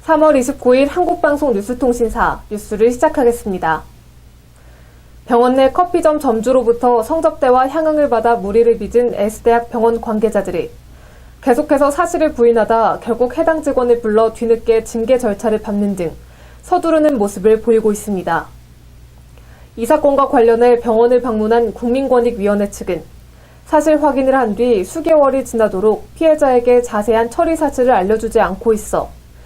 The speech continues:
피해자로부터 불만이 사고 있습니다. 병원 내 커피점을 운영하는 P씨에 따르면 병원 측 직원들의 접대 등 갑질 행위와 관련해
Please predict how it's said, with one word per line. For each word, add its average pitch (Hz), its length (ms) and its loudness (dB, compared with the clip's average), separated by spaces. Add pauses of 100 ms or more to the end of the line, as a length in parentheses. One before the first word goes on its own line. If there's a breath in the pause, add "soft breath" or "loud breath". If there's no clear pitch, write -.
(360 soft breath)
피해자로부터 254 720 2
불만이 247 460 0
사고 240 260 -2
있습니다. 165 540 -6 (3250 soft breath)
병원 254 300 2
내 269 140 0
커피점을 330 580 2
운영하는 240 600 2
P씨에 302 380 -2
따르면 190 480 -2 (520 soft breath)
병원 240 260 2
측 262 220 -2
직원들의 240 560 2
접대 226 340 -4
등 226 240 2
갑질 247 400 -4
행위와 302 400 0
관련해 196 500 -2